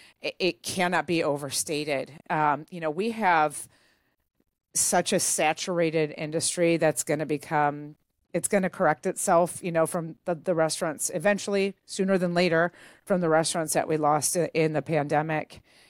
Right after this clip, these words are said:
And, you know, this very s-, sea of sameness, um, you know, you have to differentiate yourself in one way or another. And, and here, here we,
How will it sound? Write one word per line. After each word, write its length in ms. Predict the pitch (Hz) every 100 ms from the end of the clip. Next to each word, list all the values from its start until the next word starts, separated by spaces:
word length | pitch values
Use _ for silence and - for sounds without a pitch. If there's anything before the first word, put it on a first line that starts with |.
| _
And, 520 | - 160 151 156 156 -
you 100 | 165
know, 200 | 156 147
this 340 | 151 - - - _
very 260 | 185 165 156
s-, 340 | - - 175 _ -
sea 380 | - - 180 165
of 100 | 135
sameness, 720 | - 147 147 151 131 - -
um, 480 | - 151 135 123 139 -
you 100 | 160
know, 300 | 147 139 135 - - - _ - -
you 180 | 165
have 300 | 143 160 143
to 100 | -
differentiate 640 | 165 156 151 147 135 160 151
yourself 420 | 147 - 156 156
in 120 | 175
one 180 | 160 165
way 160 | 160 151
or 60 |
another. 360 | 151 165 175 151
And, 200 | 143 151
and 180 | - 151
here, 220 | 147 156 -
here 200 | 170 165
we, 160 | 165